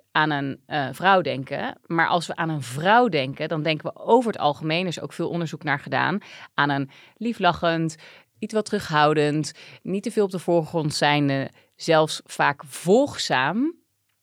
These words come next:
persoon. Nou, ehm, je voelt al, die twee stereotype beelden van,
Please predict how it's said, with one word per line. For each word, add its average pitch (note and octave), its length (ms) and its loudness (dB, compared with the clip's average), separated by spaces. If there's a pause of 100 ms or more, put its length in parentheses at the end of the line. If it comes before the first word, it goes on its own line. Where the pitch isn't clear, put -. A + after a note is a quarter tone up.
(140)
persoon. B2 640 -4 (600)
Nou, - 320 0 (240)
ehm, D3 540 4 (580)
je F3+ 140 -4
voelt C#4 300 0
al, D#3 340 2
die G3 120 0
twee A3+ 600 2 (240)
stereotype A3 800 -2
beelden D#3 460 4
van, D3 440 2